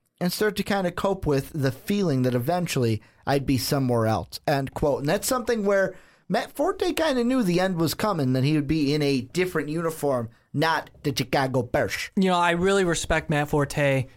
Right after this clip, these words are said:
Speaker 2: and I've respected every single thing he's done for the Chicago Bears organization. Outside the organization, his chari-, charity efforts,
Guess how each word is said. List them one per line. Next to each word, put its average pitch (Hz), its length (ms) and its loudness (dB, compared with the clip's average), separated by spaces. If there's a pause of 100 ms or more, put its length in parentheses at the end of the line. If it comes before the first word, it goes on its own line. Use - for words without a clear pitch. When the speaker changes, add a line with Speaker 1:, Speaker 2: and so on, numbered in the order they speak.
Speaker 2:
and 156 120 2
I've 156 120 2
respected 160 520 0
every 170 280 2
single 160 360 2
thing 147 240 2
he's 143 180 4
done 139 240 2
for 147 100 -2
the 143 60 2
Chicago 147 300 0
Bears 143 240 2
organization. 143 680 2
Outside 170 380 0
the 165 80 4
organization, 165 540 0
his 120 180 0
chari-, 156 400 2 (140)
charity 165 360 0
efforts, - 560 -2